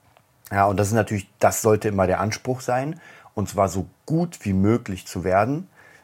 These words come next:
ähm, um dann wirklich sowas rauszuhauen, dass wenn jemand meine Produktion hört, dass er wirklich das hört und sich denkt so, „Hu, krasses Ding.“ Und natürlich muss man da vergleichen. Und wenn man dann sein eigenes Zeug vergleicht mit dem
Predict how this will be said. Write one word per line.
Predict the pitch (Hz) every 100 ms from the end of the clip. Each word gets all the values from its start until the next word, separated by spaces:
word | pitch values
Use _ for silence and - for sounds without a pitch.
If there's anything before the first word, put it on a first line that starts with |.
| _
ähm, | - 104 104 104 101 95 _ - -
um | 110 110
dann | 101
wirklich | 95 110 92
sowas | 95 90
rauszuhauen, | 95 110 110 98 87
dass | 85 - -
wenn | 92
jemand | 98 98 95
meine | 90 87
Produktion | - 95 87 - 92 90
hört, | 92 110 -
dass | 101
er | 101 90
wirklich | 101 110 101 - - - - _
das | - 92 -
hört | 107 107
und | 101
sich | 92
denkt | 98 90
so, | - 87 76 - - - _ - -
„Hu, | 151 156 110 87 76 -
krasses | - 98 107 -
Ding.“ | 110 87 - - - - - _ _ _ -
Und | 113
natürlich | 120 151 156
muss | 156
man | 156 143
da | 139
vergleichen. | 143 127 120 127 98
Und | 90
wenn | 101
man | 104
dann | 104
sein | 98 95
eigenes | 95 117 113
Zeug | 107 104
vergleicht | - 92 92 107 135 -
mit | 98 95
dem | 101 101 101